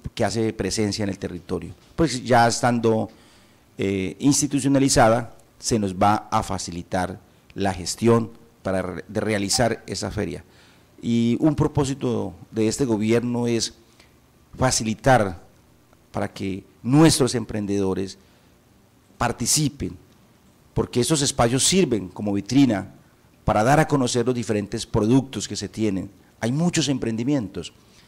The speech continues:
Y Arley, una de las misiones de nosotros es dar a conocer el departamento,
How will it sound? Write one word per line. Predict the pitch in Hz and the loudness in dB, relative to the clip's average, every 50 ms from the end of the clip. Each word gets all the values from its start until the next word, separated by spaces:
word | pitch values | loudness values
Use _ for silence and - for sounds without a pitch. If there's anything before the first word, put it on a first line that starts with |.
| _ _ _ _ _ _ _ | _ _ _ _ _ _ _
Y | - 139 127 | 2 4 4
Arley, | 120 117 123 127 117 107 85 - - - - _ _ | 4 4 2 2 2 0 -2 -6 -12 -20 -20 _ _
una | - 139 143 151 | 2 4 4 4
de | 151 | 4
las | 143 127 | 2 2
misiones | 113 113 101 104 117 123 131 | 0 -2 0 0 0 2 2
de | 123 | 0
nosotros | 110 101 92 113 110 98 - 98 95 - - - _ _ _ _ _ _ _ _ _ _ _ | 0 0 0 0 -2 -2 -2 -6 -12 -12 -14 -20 _ _ _ _ _ _ _ _ _ _ _
es | - 117 120 117 107 - - - - _ _ _ _ _ _ _ _ _ _ - | -2 0 0 0 0 -4 -8 -10 -16 _ _ _ _ _ _ _ _ _ _ -16
dar | 113 101 147 147 160 | -4 0 2 4 4
a | 165 160 | 4 4
conocer | - 151 139 117 92 113 110 | 4 2 2 2 2 0 0
el | 120 | 0
departamento, | 120 120 - 104 98 - 95 104 131 156 - - 85 | -2 -4 -4 -6 -6 -4 -4 -4 -4 -4 -6 -10 -14